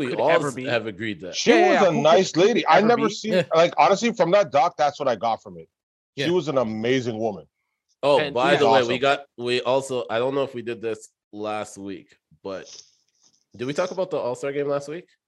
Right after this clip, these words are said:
Speaker 1: We did, right?
Speaker 4: No.
Speaker 2: No, we
Speaker 4: Did
Speaker 2: didn't.
Speaker 4: we? No.
Speaker 2: No.
Speaker 4: No, it
Speaker 1: We
Speaker 4: can't
Speaker 1: didn't,
Speaker 4: happen last
Speaker 1: but,
Speaker 4: week.
Speaker 1: but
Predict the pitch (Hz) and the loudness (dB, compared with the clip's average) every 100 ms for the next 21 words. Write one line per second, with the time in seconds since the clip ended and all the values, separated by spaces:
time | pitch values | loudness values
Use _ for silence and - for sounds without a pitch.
0 | _ _ - 110 104 80 80 151 135 _ | _ _ -14 -8 -8 -6 -6 -8 -10 _
1 | _ _ _ _ - 147 127 123 156 262 | _ _ _ _ -10 -8 -6 -6 -6 -8
2 | - _ _ _ _ _ 180 170 - _ | -14 _ _ _ _ _ -12 -12 -14 _
3 | _ 208 147 104 120 135 123 190 180 127 | _ -10 -8 -6 -2 0 0 -2 0 -2
4 | 120 - _ _ _ _ _ 87 98 _ | -2 -12 _ _ _ _ _ -20 -20 _
5 | _ - 107 131 - | _ -8 0 0 0